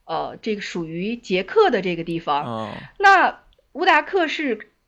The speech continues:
Speaker 1: 事隔三个月之后才收到了欧洲发来的电报，才知道父亲已经不在了，那他就要急急忙忙地赶回家奔丧。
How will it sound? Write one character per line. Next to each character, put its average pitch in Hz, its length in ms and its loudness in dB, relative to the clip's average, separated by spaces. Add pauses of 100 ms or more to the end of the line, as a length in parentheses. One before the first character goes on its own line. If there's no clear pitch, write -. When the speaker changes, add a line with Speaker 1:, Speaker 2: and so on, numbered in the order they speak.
Speaker 1:
事 - 340 -2
隔 208 200 0
三 392 260 2
个 415 100 0
月 254 180 4
之 220 160 -4
后 220 200 -2
才 180 240 -2
收 269 280 -4
到 240 260 2
了 151 300 -6 (680)
欧 247 140 8
洲 262 180 4
发 254 220 2
来 180 160 2
的 190 80 -6
电 196 240 0
报， 190 180 2
才 180 160 -4
知 220 160 -6
道 214 140 2
父 226 160 -8
亲 214 180 -6
已 165 100 -6
经 170 240 -6
不 175 140 -12
在 214 260 6
了， 117 220 -4
那 240 140 2
他 254 180 -2
就 254 100 -6
要 226 200 2
急 202 180 -10
急 247 140 -6
忙 190 180 -2
忙 175 300 -4
地 190 240 -2
赶 165 240 -6
回 190 120 -6
家 220 200 2
奔 226 200 -4
丧。 233 380 0